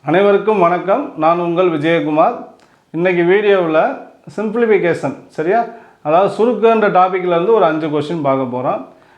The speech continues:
இந்த அஞ்சு கொஸ்டினுமே நமக்கு ஏற்கனவே கவர்மெண்ட் எக்ஸாமில் கேட்ட கொஸ்டின், அதனால நல்லா கவனிங்க. இப்போ ஃபஸ்ட்டு கொஸ்டின் பாருங்க. இது ஏற்கனவே ரெண்டாயிரத்தி பத்தொம்போது குரூப் ஃபோரில் கேட்ட கொஸ்டின். ஒண்ணு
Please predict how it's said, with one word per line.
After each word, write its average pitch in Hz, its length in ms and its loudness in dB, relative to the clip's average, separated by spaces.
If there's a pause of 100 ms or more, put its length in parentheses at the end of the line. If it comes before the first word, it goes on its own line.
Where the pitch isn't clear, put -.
(140)
இந்த 180 120 0 (100)
அஞ்சு 240 200 -2 (100)
கொஸ்டினுமே 202 480 0
நமக்கு 190 200 0 (140)
ஏற்கனவே 196 360 0 (120)
கவர்மெண்ட் 180 420 0
எக்ஸாமில் 156 480 -2
கேட்ட 175 320 0
கொஸ்டின், 131 420 -6 (520)
அதனால 143 360 -2
நல்லா 151 200 0 (100)
கவனிங்க. 131 340 -2 (1000)
இப்போ 175 200 -6
ஃபஸ்ட்டு 233 440 -2
கொஸ்டின் 185 380 -2
பாருங்க. 147 280 0 (340)
இது 156 160 -4
ஏற்கனவே 190 320 2
ரெண்டாயிரத்தி 180 520 0
பத்தொம்போது 175 440 0 (140)
குரூப் 196 260 0
ஃபோரில் 185 400 0
கேட்ட 160 240 0
கொஸ்டின். 143 380 -2 (880)
ஒண்ணு 233 320 4